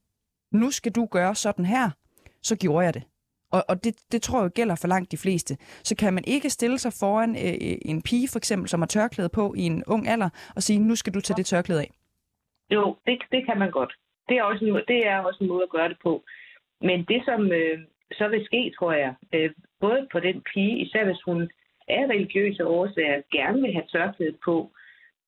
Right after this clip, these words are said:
Speaker 2: altså, så tror jeg, at hun vil føle det meget, øh, hvad skal man sige, grænseoverskridende.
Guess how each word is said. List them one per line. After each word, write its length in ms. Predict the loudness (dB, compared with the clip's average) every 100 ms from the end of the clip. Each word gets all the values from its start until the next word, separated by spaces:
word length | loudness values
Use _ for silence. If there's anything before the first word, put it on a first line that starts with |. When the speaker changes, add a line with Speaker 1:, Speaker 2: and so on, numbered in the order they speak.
| -8
Speaker 2:
altså, 180 | -6 -4
så 60 |
tror 100 | 0
jeg, 140 | 2 2
at 60 |
hun 140 | 2 0
vil 120 | 0
føle 220 | 0 0 0
det 120 | 0
meget, 480 | 0 2 0 -4 -8 -2
øh, 260 | 0 0 -2 -10 _ -6
hvad 120 | -2
skal 80 | 0
man 100 | 0
sige, 180 | -2 0
grænseoverskridende. 960 | -2 0 0 0 -2 -2 0 0 -4